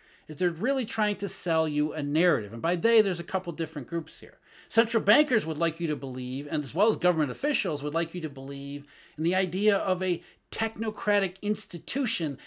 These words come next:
that has the ability to do everything that it says it can do. But then you realize all the stuff that central banks say they can do never seems to happen. Why is that? Transmission. Must be something in the transmission.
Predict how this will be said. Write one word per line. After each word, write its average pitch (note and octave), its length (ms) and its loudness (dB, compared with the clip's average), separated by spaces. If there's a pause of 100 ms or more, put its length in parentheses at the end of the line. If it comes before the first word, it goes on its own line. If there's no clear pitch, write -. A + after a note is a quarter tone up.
that G#3+ 100 2
has A#3 240 0
the A3 140 0
ability F#3+ 500 -2
to F3 140 -8
do F3 360 2
everything D#3 440 -2
that C#3 100 -4
it C3 100 -10
says A#2+ 280 -6
it A#2+ 100 -12
can C3+ 140 -8
do. F3+ 320 0 (380)
But - 120 -8
then F#3+ 160 0
you F3+ 100 0
realize D#3 640 4 (320)
all G#3+ 160 6
the A3+ 120 -2
stuff A3 300 2
that G3 80 -8
central G3 320 -2
banks F#3 220 2
say F#3+ 140 0
they E3+ 140 2
can D#3 160 -2
do G#3+ 440 4 (320)
never E3 240 0
seems C#3 440 -6
to C#3 100 -12
happen. F3+ 560 -8
Why A2+ 160 -10
is G#3 240 -4
that? - 220 -14 (240)
Transmission. F3 680 -2
Must D3 240 -10
be - 60 -8
something C#3+ 420 -10
in C3 80 -6
the B2 80 -8
transmission. A2 640 -12